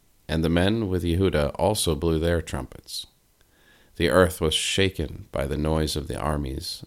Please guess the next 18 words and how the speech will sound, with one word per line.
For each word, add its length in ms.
and 100
the 60
battle 400
raged 760
from 460
morning 680
until 520
evening. 460
Yehuda 380
saw 380
that 260
Bacchides 680
and 140
the 60
strength 460
of 100
his 240
army 480